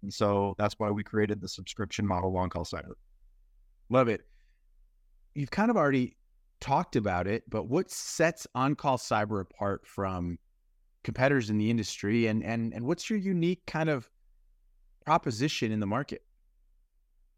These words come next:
Speaker 1: That's another good question. And I, you know, to be blunt, I don't really think we have competitors. I've been to a lot of teaching, training events, um,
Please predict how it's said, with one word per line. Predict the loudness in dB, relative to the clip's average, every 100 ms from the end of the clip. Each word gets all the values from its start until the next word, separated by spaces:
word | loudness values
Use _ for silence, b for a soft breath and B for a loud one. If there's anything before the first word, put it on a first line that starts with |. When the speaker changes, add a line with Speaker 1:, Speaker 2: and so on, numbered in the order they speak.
| _ _
Speaker 1:
That's | 0 0 2
another | 2 2 2
good | -2
question. | 0 0 0 -2 -2
And | 0
I, | 0 0 -2 _ -18 -6
you | 0
know, | 2
to | 0 0
be | 0
blunt, | 2 0 0
I | 0
don't | 0 0 -4 -8
really | -2 0 2
think | 0 -2
we | 0
have | 2 0 0
competitors. | -2 -2 -4 -6 -12 -14 -6
I've | -4
been | 0 0
to | 0 0
a |
lot | 0 2
of | 0 -2 -8 _ _ _ _
teaching, | -4 -4 0 0 0
training | 0 0 2 2 2
events, | 2 2 2 0 -6 -14 -18 -10
um, | -6 -2 -2 -4 -8